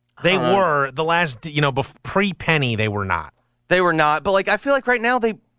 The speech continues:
Speaker 2: I feel like they punch about what they should.
Speaker 1: Yeah, I mean, they're, it's, I think it's up for,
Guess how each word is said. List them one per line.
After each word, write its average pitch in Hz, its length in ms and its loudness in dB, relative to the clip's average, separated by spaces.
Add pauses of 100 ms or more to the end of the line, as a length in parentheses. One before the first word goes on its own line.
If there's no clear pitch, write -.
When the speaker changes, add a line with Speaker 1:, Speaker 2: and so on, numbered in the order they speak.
(240)
Speaker 2:
I 170 120 0
feel 254 220 0
like 247 200 0
they 220 120 0
punch 208 360 -2
about 175 460 0
what 165 160 -16
they 180 60 -2
should. - 360 0 (2750)
Speaker 1:
Yeah, 190 300 2
I - 120 2
mean, 190 180 0
they're, 180 260 0 (340)
it's, - 400 -8 (240)
I 156 120 4
think 175 180 2
it's - 240 -4
up 147 360 -2
for, 117 500 2